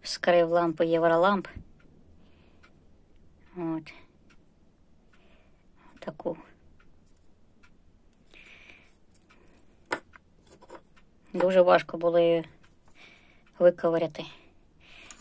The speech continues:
Сам фільтр зняти теж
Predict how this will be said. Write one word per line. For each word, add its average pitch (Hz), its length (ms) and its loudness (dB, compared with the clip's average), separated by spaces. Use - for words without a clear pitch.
Сам 180 320 -6
фільтр 175 440 -2
зняти 165 420 -4
теж 165 400 -6